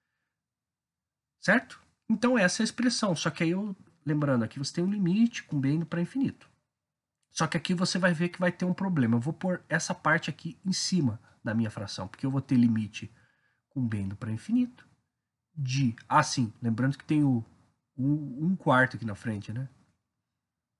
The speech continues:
Um quarto aqui, logo vai ter um quarto na frente do limite, um quarto aqui e um quarto aqui,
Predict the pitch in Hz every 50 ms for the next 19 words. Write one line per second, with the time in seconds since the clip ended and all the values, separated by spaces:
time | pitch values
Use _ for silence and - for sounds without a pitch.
0 | _ 127 135 143 135 - - 113 117 113 113 - 107 - - - 156 170 190 202
1 | 214 226 233 - - - _ _ _ _ _ _ _ _ _ _ _ _ _ _
2 | _ _ _ _ _ _ _ _ _ _ _ _ _ _ - 123 123 120 113 117
3 | 113 113 - - 123 127 135 131 - 127 117 117 117 - 120 113 110 - - 117
4 | 113 - 120 117 120 117 113 110 110 120 147 180 208 233 233 - - - 170 139
5 | 131 - - 120 107 104 - - - - - 175 185 208 233 233 - _ - _
6 | _ _ _ _ _ _ _ _ _ - 143 143 156 151 - 147 120 113 117 -
7 | 175 - - 113